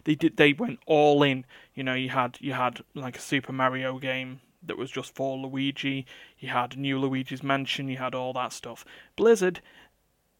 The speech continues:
not so much. That, so they've been showing all this nice concept art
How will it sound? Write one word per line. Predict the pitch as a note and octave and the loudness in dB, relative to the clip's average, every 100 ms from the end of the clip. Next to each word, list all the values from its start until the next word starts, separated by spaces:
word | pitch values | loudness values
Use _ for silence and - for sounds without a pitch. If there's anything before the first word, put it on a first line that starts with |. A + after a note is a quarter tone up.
| _ _ | _ _
not | G3+ F#3 D#3 - | -6 0 0 -2
so | - B2 | -6 -12
much. | B2 A#2+ - - - _ _ _ _ _ _ - | -10 -10 -6 -8 -8 _ _ _ _ _ _ -6
That, | D3+ - | -4 0
so | D#3 | 0
they've | D3+ | 0
been | D#3 D#3 D3 A#2+ | 0 -2 -2 0
showing | - D3+ D3+ | 2 4 4
all | C#3 C#3 | 4 4
this | C3+ | 0
nice | C#3+ C3 - | -6 -8 -8
concept | - C3+ C3 C3 B2+ - | -4 -4 -4 -6 -8 -4
art | C3 C3 | -2 -4